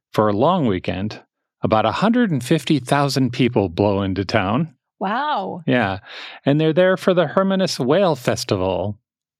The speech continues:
Speaker 2: Oh, that sounds really nice.
Speaker 1: Yeah. Hermanus is famous among whale watchers. It is one of the best places in the world to see them, particularly from the shore. They've got three kinds of whales that tend to show up, humpbacks,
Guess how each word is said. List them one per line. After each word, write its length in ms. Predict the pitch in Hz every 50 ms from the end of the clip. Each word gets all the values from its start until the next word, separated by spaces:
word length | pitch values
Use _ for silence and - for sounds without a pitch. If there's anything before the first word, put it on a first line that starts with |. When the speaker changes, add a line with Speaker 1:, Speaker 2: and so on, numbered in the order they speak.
| _ _
Speaker 2:
Oh, 580 | - 302 311 311 311 302 294 285 277 277 277 285 285
that 180 | 339 349 349
sounds 380 | - - 427 370 311 262 233 240
really 300 | 226 220 220 214 214 208
nice. 440 | 208 208 202 208 214 247 285 349 359
Speaker 1:
Yeah. 500 | 302 320 320 269 202 160 120 104 107 113 - - _ _ _ _ -
Hermanus 440 | 220 226 240 240 240 226 - - - -
is 540 | - 160 151 160 160 160 165 160 147 - - - -
famous 600 | - - - - - 180 214 226 220 185 165 -
among 460 | 165 160 147 151 160 160 160 160 156
whale 260 | 147 160 180 190 175 139
watchers. 600 | 117 104 101 95 - - 104 85 - - - -
It 140 | 123 113 110
is 240 | 113 107 101 - 135
one 100 | 131 135
of 80 | 135
the 100 | 113 113
best 280 | 95 - 131 139 131 -
places 400 | - 143 139 120 - 127 110 117
in 100 | 113 107
the 100 | 107 101
world 320 | 92 98 104 107 139 143 135
to 100 | - 107
see 220 | - - 117 104
them, 280 | 98 101 98 110 135 131 -
particularly 960 | - - - - 117 117 - 117 107 101 101 98 98 101 98 95 90 87 - _ _
from 220 | - - 123 110 104
the 80 | 104
shore. 560 | 92 - - - 107 90 87 87 110 151 165 - _ _ _ _ _ _ -
They've 140 | 120 113 104
got 320 | 92 117 104 101 98 -
three 200 | - - 151 151
kinds 300 | 131 - 143 127 117 117
of 100 | 107 90
whales 400 | 90 101 98 101 107 120 127 123
that 160 | - - 110
tend 180 | - 120 107 98
to 80 | 101
show 280 | 95 - - 107 95 90
up, 300 | 90 98 117 127 - _ - - - - - - - _ -
humpbacks, 760 | - 131 127 127 123 123 120 117 127 127 123 - - -